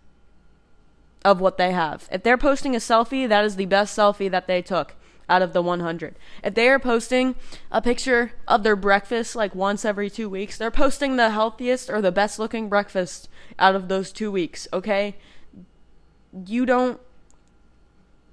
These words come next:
know, like, you don't know, you don't know anyone. Like, you re-, you don't, you really don't truly know anyone, and anyone doesn't really tru-,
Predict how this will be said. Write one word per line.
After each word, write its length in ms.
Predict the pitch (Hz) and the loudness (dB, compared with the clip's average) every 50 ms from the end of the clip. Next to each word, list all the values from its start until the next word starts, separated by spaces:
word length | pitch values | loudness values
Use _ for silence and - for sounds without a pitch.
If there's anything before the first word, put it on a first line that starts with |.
| _ _ _ _ | _ _ _ _
know, 220 | - 208 214 202 - - | -4 -2 0 0 0 2
like, 180 | 208 208 202 202 202 | 2 2 2 2 -2
you 120 | 226 247 | 0 2
don't 180 | 247 269 269 262 | 2 2 0 0
know, 200 | 254 233 233 220 - | -2 -4 -4 -6 -6
you 160 | - 226 226 | -6 -4 -2
don't 180 | 233 247 247 233 | 0 -2 -2 0
know 180 | 220 214 214 208 | -2 -2 -2 -2
anyone. 460 | 202 202 190 180 165 160 175 180 185 - - _ - - _ _ _ - _ - _ - - - - - - - - - _ - | -2 -2 -2 -2 -2 -4 -6 -8 -12 -16 -20 _ -20 -20 _ _ _ -20 _ -20 _ -20 -20 -20 -20 -20 -20 -20 -20 -20 _ -6
Like, 200 | 190 185 175 - | -4 -4 -4 -4
you 100 | 196 214 | -6 -6
re-, 140 | 202 254 - | -6 -4 -4
you 120 | 233 247 226 | -2 -2 0
don't, 180 | 247 247 226 | -2 -2 -2
you 160 | 233 240 240 | -2 -2 -2
really 300 | 220 240 254 254 240 220 | 0 0 2 2 2 2
don't 200 | 190 196 190 - | 0 -2 -4 -4
truly 300 | - - 208 196 190 180 | -6 -6 -4 -4 -2 -2
know 160 | 175 175 165 165 | -4 -2 -4 -4
anyone, 400 | 160 160 160 160 151 151 - - | -4 -4 -6 -8 -8 -10 -10 -8
and 640 | - 165 170 175 175 165 151 - 175 180 180 175 | -6 -6 -4 -4 -6 -6 -8 -8 -8 -10 -8 -8
anyone 340 | - 180 185 185 180 175 175 | -6 -4 -4 -2 -4 -4 -4
doesn't 240 | 165 170 165 160 - | -4 -6 -6 -8 -8
really 220 | 87 - 156 156 | -8 -8 -10 -10
tru-, 280 | - - 170 170 - | -10 -10 -10 -10 -10